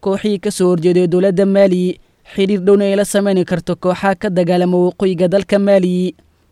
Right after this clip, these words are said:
Warbixinta ayaa waxaa sidoo kale lagu tilmaamay in haddii ay Jazair arrintaasi ku kacdo, ay dowladda Mali geli karto xaalad halis ah, isla markaana uu ku soo furmi karo culaysaad kala duwan,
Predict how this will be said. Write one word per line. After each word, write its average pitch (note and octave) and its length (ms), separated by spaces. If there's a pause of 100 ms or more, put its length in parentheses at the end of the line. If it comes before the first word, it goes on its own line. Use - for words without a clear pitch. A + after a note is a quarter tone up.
(120)
Warbixinta G3+ 560
ayaa G3 220
waxaa G3+ 260
sidoo G3 260
kale G3 220
lagu F#3+ 140
tilmaamay F3+ 680 (340)
in G3+ 140
haddii G3+ 320
ay F3+ 80
Jazair F3+ 380
arrintaasi F#3 480
ku G3+ 120
kacdo, F3+ 480 (360)
ay F3+ 140
dowladda F#3 340
Mali G3+ 340
geli F#3 200
karto F3+ 300
xaalad G3 320
halis G3 280
ah, F3 220 (400)
isla G3+ 240
markaana G3+ 420
uu F#3 40
ku G#3+ 100
soo G#3 160
furmi F#3 280
karo F3+ 240
culaysaad F3+ 440
kala F3+ 180
duwan, F3 440